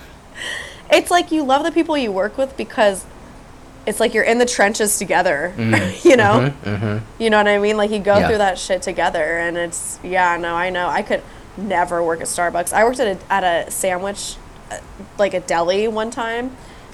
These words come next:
Speaker 1: and I feel like that's the closest to working at Starbucks. This is a, a while ago. And same thing, like, the people with their orders and stuff, I was like, "Oh my God. Just get something easy.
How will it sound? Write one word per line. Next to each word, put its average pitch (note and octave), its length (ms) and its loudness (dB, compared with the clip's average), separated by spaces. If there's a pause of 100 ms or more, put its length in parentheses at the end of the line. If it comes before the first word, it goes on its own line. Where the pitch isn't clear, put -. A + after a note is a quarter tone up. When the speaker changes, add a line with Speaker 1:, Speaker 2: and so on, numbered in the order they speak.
(200)
Speaker 1:
and G#3+ 80 -2
I G3+ 80 2
feel A3 140 6
like G#3 60 2
that's G3+ 160 2
the G3 40 -6
closest F#3 520 -2
to F3 320 0
working F3+ 300 0
at E3+ 140 -2
Starbucks. F3+ 360 0
This A#3+ 140 -4
is G3+ 40 -6
a, F#3 60 -2
a E3+ 200 0
while D#3+ 220 0
ago. D#3+ 340 -2 (600)
And G#3 200 0
same G3 360 0
thing, F#3+ 220 -2
like, F3 160 -4
the F3+ 80 -2
people G3+ 260 -4
with G3+ 140 0
their F3+ 100 0
orders F3+ 460 0
and G3 100 -10
stuff, G#3 140 -6
I - 40 -4
was F#3 100 -2
like, F#3 160 -2
"Oh A#3 100 -8
my C#4+ 140 -6
God. F3 380 0 (1600)
Just A3+ 340 -4 (260)
get A#3+ 160 2
something D4+ 300 -2
easy. E3+ 500 -4